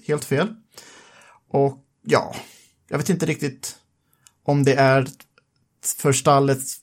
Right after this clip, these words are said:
förtjänst att han fortfarande sätter sig i bilen och då vägrar Connor Daly ett par lopp.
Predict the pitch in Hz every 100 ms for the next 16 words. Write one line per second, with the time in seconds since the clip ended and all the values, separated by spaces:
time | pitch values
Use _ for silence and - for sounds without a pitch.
0 | - 143 143 101 110 - - 113 - 113
1 | 101 117 113 104 101 180 185 170 147 127
2 | 131 120 123 120 - 117 110 107 110 -
3 | _ - - - - - - - - 131
4 | 127 110 123 139 110 - - 117 113 113
5 | 131 135 104 - 113 - 131 117 170 208
6 | _